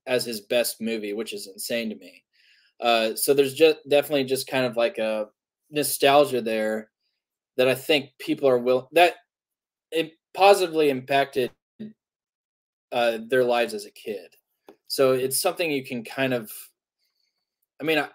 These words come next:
I know ki-, loosely of his deviancy, but I don't think it's nearly as bad as, like, I mean, Roman Polanski. So it's, like, something that you can easily,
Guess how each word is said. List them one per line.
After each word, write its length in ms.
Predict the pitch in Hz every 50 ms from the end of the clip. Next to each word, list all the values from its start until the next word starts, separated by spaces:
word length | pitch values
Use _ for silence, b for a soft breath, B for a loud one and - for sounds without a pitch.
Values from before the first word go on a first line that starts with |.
| _ -
I 80 | 160
know 200 | 180 214 190 147
ki-, 540 | 135 - - - - - - 139 131 131 131 - _
loosely 560 | 131 131 147 151 143 143 - 135 131 120 117
of 160 | 117 113 107 -
his 540 | - 123 117 113 107 104 - - - - - -
deviancy, 480 | 127 123 113 117 113 110 - - 110
but 100 | 107 113
I 100 | 117 113
don't 340 | 110 110 - 147 160 180 -
think 220 | - 180 165 -
it's 260 | 156 135 135 - - 123
nearly 420 | 127 127 131 139 156 160 147 131
as 140 | 120 110 107
bad 280 | 110 123 120 120 120 117
as, 180 | 110 101 -
like, 200 | 107 104 101 - _ _ _ _ _ _ _ _ _ _ _ _ _ _ _ _ _ _ _ _ _ _ 120
I 40 | 110
mean, 160 | 110 107 110
Roman 320 | 120 131 139 135 120 110
Polanski. 560 | 107 - 117 123 127 123 - - - 107 98
So 280 | 95 - - 117 110 110
it's, 120 | 107 -
like, 200 | 135 120 113 -
something 420 | - - - 180 185 190 208 190 175
that 160 | 165 151 139
you 100 | 139 131
can 200 | 127 143 135 131
easily, 680 | 131 139 143 131 127 131 127 123 117 113 110 107 -